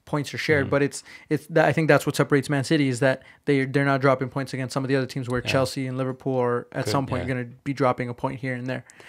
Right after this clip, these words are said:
Speaker 2: And,
Speaker 1: Um,
Speaker 2: and we mentioned Liverpool in that category of dropping points, but like we said, in the past four or five years,
Speaker 1: Well, yeah, yeah.
Speaker 2: I think when you count up all the points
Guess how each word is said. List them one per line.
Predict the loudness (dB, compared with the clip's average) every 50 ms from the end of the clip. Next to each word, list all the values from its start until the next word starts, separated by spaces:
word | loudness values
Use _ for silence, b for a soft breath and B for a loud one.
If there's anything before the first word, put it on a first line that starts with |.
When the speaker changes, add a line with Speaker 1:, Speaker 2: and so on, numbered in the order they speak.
| B B B B B B B B B
Speaker 2:
And, | 4 4
Speaker 1:
Um, | 4 4 4 2 0 0 2
Speaker 2:
and | 6 8 8
we | 8 10
mentioned | 8 8 8 6 4 4 6
Liverpool | 6 6 6 4 2 0 0 0 0 -4 -8 _ _ _ _ _ _ -10
in | -6 -4
that | -2 -2 0
category | 2 2 4 4 4 2 2 0
of | 2 2
dropping | 0 0 0 -2 -4
points, | -4 -4 -4 -4 -6
but | -4 -2 -2 -2 -2 -6 _ _ _ _ _ _ _ _ _ _ _ _ _ _ _ _ _ _ _ _ _ _ _ _ -14
like | -12 -12 -10
we | -10 -8
said, | -8 -6
in | -6
the | -6 -2
past | -2 -2 -2 -2 -4
four | -4 -4 -4
or | -2
five | 0 0 0 2 2
years, | 0 0 -2 -4 -6 -6 -2 0
Speaker 1:
Well, | 0 2
yeah, | 2 2 0 0 -2 -2
yeah. | 0 0
Speaker 2:
I | 2
think | 4 4 4 4
when | 2
you | 2 0
count | -2 _ 4 6 6 6 6
up | 4 4 4
all | 4 4
the | 2 0
points | -2 -2 -2 -2 -2 -4 -6 -8 -10 -12 -14